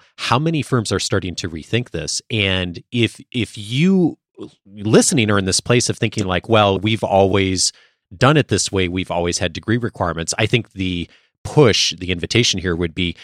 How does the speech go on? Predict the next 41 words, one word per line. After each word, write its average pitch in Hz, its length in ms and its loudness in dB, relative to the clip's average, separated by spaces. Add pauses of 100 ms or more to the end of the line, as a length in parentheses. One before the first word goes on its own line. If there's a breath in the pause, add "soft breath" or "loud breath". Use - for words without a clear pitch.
(160 loud breath)
some 156 280 4
of 131 120 4
your 120 100 4
competitors 101 600 0
are 90 240 0
already 90 340 2
doing 78 300 -4
this. 76 340 -8
So 92 500 2
if 107 200 -2
you're 107 120 0
really 113 360 0
wanting 101 360 0
to - 160 -6
attract 90 520 -4
diverse 85 320 -6
talent 87 500 -4 (100)
and 92 120 -14
to - 100 -10
look 92 240 -4
for 90 400 -2 (400 soft breath)
other 107 160 0
ways 90 220 0
to - 100 -6
do 92 140 -2
that 82 180 -4
well, 87 260 0
I 90 60 0
think 98 200 -4
this - 180 -2
is 95 80 -4
something 92 320 -4
certainly 87 500 -6
to - 160 -12
look 85 320 -4
at 82 140 -10
and 78 120 -18
consider 101 380 -4
in 85 80 -8
your 80 120 -12
organization. 80 640 -10